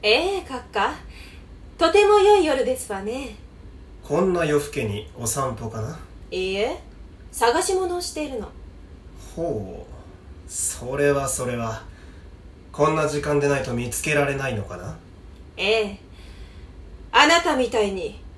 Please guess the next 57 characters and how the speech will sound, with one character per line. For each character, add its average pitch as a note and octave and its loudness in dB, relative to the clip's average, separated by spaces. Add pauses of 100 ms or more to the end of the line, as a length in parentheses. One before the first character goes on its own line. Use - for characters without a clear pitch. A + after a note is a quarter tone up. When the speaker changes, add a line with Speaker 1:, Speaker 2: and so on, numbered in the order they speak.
(280)
Speaker 1:
夜 D4+ 8
し - -2
か G#3+ 4
出 C#4 8
て - 10
こ E4 8
ら D#4 12
れ D#4 8
な C#4 2
い A3 4
か G#3+ -2
ら。 F#3 -4 (420)
Speaker 2:
お、 - -12 (440)
そ - -4
の D3 0
銃 C3 2
は。 G2+ -4 (1120)
お D3 2
や C3 6
お A#2+ -2
や、 A2+ -2 (360)
ヴ A#2+ -8
ァ F#3+ 8
ン G#3 -2
パ G#3 10
イ G#3 6
ア G3 4
ハ F#3 2
ン F#3+ 4
タ D#3 -2
ー D3 2
の C#3 2
お C3+ 2
嬢 C#3 0
さ B2+ -2
ん A2+ -2
だ G#2+ -2
っ G#2 -12
た G#2+ -6
か。 F#2+ -6 (340)
久 - -12
々 F3+ -4 (200)
に C#3+ -6
遭 B2+ -10
遇 A2+ -8
し G#2+ -6
た G2 -8
な。 - -12 (200)
Speaker 1:
今 D#4+ 2
日 - -12
こ A3 6
そ F3 0
お F3 0
前 F#3 0
を G3+ 2
倒 G3+ 4
す。 - -4